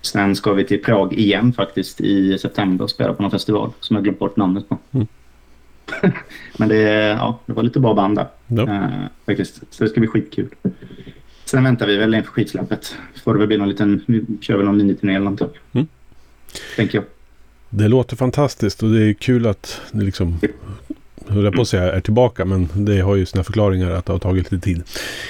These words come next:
Speaker 1: Ja.
Speaker 2: Eh, jag har sett fram emot
Speaker 1: Absolut.
Speaker 2: ny musik med Crawl, så att, eh, jag ser fram emot det här jättemycket.
Speaker 1: Ja.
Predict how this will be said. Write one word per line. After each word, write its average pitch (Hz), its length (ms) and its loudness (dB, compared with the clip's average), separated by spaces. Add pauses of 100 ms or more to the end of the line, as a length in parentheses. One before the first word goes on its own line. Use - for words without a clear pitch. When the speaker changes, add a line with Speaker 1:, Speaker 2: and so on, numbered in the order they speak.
(480)
Speaker 1:
Ja. 98 240 0
Speaker 2:
Eh, 87 320 -2
jag 90 60 -4
har 82 60 -4
sett 101 200 -4
fram 113 160 4
emot 107 120 4
Speaker 1:
Absolut. 82 160 0
Speaker 2:
ny 117 100 6
musik 104 360 2
med - 100 -10
Crawl, 80 340 -4
så - 140 -4
att, - 220 -6
eh, 90 280 0 (260)
jag - 120 -4
ser 107 100 -2
fram 95 180 0
emot 90 140 0
det 90 60 -2
här 85 80 -2
jättemycket. - 420 -6 (680)
Speaker 1:
Ja. - 200 -2